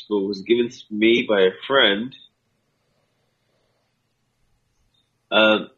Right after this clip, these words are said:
I would like to cheers the people of Chicago who have survived, 'cause at this point, being part of whatever mayhem that's going on in this city,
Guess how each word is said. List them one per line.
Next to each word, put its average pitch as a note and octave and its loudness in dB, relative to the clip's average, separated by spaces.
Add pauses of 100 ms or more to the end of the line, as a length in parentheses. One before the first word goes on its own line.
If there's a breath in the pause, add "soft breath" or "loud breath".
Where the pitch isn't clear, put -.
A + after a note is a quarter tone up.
(260)
I A#2+ 2
would C3+ 2
like C#3+ 0
to B2+ -12
cheers C#3 -2
the A#2 0 (680)
people F3+ 4
of F3+ -2
Chicago A2 0 (920)
who A#2+ 0
have A2+ 2
survived, F#2 -4 (120)
'cause G#2 -12
at G2+ -6
this C#3+ -8
point, C3 2 (920)
being E3+ 2
part D3+ -4 (540)
of G#2 2 (640)
whatever A2+ -2
mayhem G#2+ -2
that's G#2+ -6
going A2 -2
on G2+ -2
in G#2+ 2
this - -6
city, A2 2